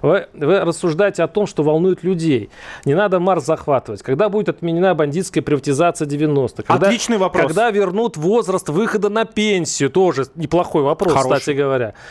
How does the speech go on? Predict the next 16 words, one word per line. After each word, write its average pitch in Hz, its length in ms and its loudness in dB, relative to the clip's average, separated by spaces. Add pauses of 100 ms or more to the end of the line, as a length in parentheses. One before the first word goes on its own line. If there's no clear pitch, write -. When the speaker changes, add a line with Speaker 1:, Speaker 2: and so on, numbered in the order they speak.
(300)
Speaker 1:
Да, 156 140 4
у 160 60 0
меня 208 280 2
отняли 208 400 0
шестьдесят, 175 760 0
э, 147 300 2
тысяч 196 380 -4
пенсий, 147 540 -2
но, 151 120 2
видимо, 160 400 0
в 117 60 -16
связи 156 360 0
с, - 180 -4
э, 147 140 2
о, 151 480 2
м, 139 220 -4